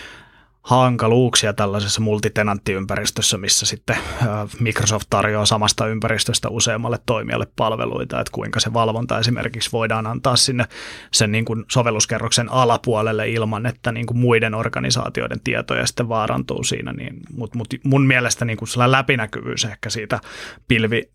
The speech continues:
pilvihärdellistä vielä niin kuin puuttuu, että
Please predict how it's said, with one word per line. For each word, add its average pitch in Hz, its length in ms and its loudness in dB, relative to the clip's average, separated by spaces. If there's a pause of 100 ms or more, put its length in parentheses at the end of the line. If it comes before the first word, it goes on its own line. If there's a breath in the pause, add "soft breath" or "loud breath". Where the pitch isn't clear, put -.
pilvihärdellistä 113 1300 -2
vielä 110 220 -6
niin 131 120 -4
kuin - 160 -12
puuttuu, - 520 -2
että - 300 -12